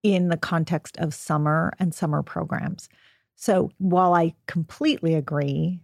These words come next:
that it is not the job of one child to be the caretaker, especially the mental health caretaker of another child, it is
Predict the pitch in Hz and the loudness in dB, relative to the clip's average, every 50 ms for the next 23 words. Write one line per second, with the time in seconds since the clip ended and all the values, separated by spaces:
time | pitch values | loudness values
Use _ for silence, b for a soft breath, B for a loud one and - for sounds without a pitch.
0 | _ _ - 185 180 175 170 160 151 170 170 156 - 175 170 170 160 - - - | _ _ 0 0 2 2 2 2 2 2 0 0 0 0 2 2 0 0 -2 -4
1 | 185 139 - 165 151 147 143 143 156 143 156 160 156 156 160 151 - 165 156 160 | -4 -2 0 2 2 2 2 0 -2 0 0 0 2 2 0 0 0 -2 0 0
2 | 156 160 180 175 - - - 156 165 147 139 143 151 - - 160 - 170 156 - | 0 -2 -2 -6 -8 -12 -8 -6 -6 -4 -4 -4 -6 -8 -12 -6 -4 -4 -4 -4
3 | - - 175 165 165 160 - 170 151 - 175 151 156 - - - 160 - - - | -4 -2 -2 0 0 0 -2 -4 -2 0 0 -2 -2 -2 -4 -6 -6 -6 -4 -4
4 | 160 156 151 151 147 151 147 147 - 165 143 117 156 156 - - - 156 147 147 | -2 -2 -2 0 -2 -2 -2 -2 -4 -4 -4 -2 -2 -4 -6 -6 -6 -4 -4 -4
5 | - - 147 - - 160 185 - - 190 - 165 151 143 - 151 135 - - 156 | -4 -6 -4 -2 0 0 0 0 -2 -4 -2 -2 -2 -2 -2 -4 -6 -4 -2 -2
6 | 139 135 135 151 143 147 b b b b b b b b b _ _ _ _ _ | 0 0 0 -2 -4 -6 b b b b b b b b b _ _ _ _ _
7 | - 226 214 214 - - 208 196 185 180 175 170 - - | 2 2 2 2 2 2 4 4 4 4 2 0 -2 -6